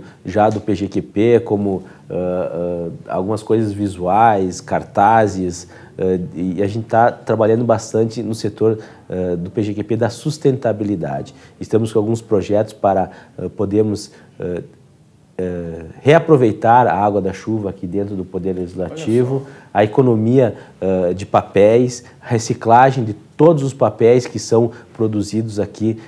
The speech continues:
Speaker 1: ah, que, que iam por lixo, e agora nós estamos reciclando todos os papéis produzidos pelos gabinetes da Câmara de Vereadores, desde jornais, ofícios, tudo, tudo é reciclado. E, então,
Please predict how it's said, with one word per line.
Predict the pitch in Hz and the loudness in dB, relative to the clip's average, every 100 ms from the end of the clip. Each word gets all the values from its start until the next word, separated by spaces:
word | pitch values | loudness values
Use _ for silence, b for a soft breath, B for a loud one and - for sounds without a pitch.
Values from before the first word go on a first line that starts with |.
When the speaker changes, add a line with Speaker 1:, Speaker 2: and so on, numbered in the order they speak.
| B | B
Speaker 1:
ah, | 92 92 90 87 87 85 - - 82 - - | -6 -4 -4 -4 -6 -6 -8 -10 -16 -20 -18
que, | - 101 | -6 -6
que | 98 98 87 - | -4 -4 -6 -6
iam | 101 117 | -2 -2
por | 113 101 | -2 -6
lixo, | 98 101 127 - | -4 0 0 0
e | |
agora | 104 107 | 0 2
nós | 113 | 0
estamos | 113 117 113 B | -4 -8 -8 B
reciclando | - - 98 - 117 123 | -10 -8 -8 2 4 4
todos | - - 156 135 | -2 4 4 4
os | 123 | -6
papéis | - 107 107 113 | -2 0 2 2
produzidos | - 110 101 98 104 | 0 -4 -2 -4 -6
pelos | - 101 92 | -2 -4 0
gabinetes | 95 90 95 107 - B B B | -4 -2 -2 -2 -4 B B B
da | 90 92 | -4 -4
Câmara | - 107 104 | -2 -2 -2
de | 95 95 | -4 -6
Vereadores, | 92 87 80 95 117 120 | -4 -4 -4 0 2 2
desde | 98 104 101 | 0 -2 -2
jornais, | 92 80 87 104 110 98 95 B B - | -4 -4 -2 0 0 -2 -6 B B -14
ofícios, | - - 104 113 - - | -14 -6 -2 -2 -6 -10
tudo, | 127 123 B - | -6 -6 B -8
tudo | 170 | 2
é | 165 | 2
reciclado. | 151 - 147 104 87 67 - B B B | 2 -4 -2 2 2 0 -12 B B B
E, | 95 95 90 | -4 -2 -4
então, | 95 123 135 | -2 0 0